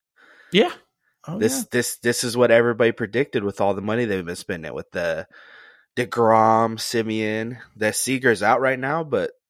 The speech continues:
Speaker 2: guys have been picking it up. Nathaniel Lowe, Adolis had what? He just had a five, or was it a five for five with three bombs, two doubles?
Speaker 1: Yeah.
Speaker 2: Yeah, so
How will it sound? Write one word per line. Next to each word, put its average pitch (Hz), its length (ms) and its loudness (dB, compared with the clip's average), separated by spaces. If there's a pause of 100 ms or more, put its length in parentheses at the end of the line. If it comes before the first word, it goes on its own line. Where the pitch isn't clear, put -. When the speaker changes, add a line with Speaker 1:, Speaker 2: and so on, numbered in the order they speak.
(340)
Speaker 2:
guys 107 260 2
have 104 60 -16
been 101 120 -6
picking 110 320 -6
it 98 120 -2
up. 120 180 0
Nathaniel 107 540 -4
Lowe, 120 520 0 (260)
Adolis 120 640 0
had 101 260 0 (320)
what? 95 240 -2
He 113 120 -12
just 110 180 -6
had 113 160 4
a 92 220 0 (720)
five, 120 520 6
or 104 240 -2 (160)
was 117 180 -6
it 104 80 -2
a 98 40 -12
five 127 340 2
for 123 120 -6
five 127 640 0
with 101 240 -4 (180)
three 127 220 0
bombs, 123 880 2 (500)
two 131 240 -2
doubles? 127 720 2 (840)
Speaker 1:
Yeah. 156 280 -6 (600)
Speaker 2:
Yeah, 131 240 0
so 95 340 -6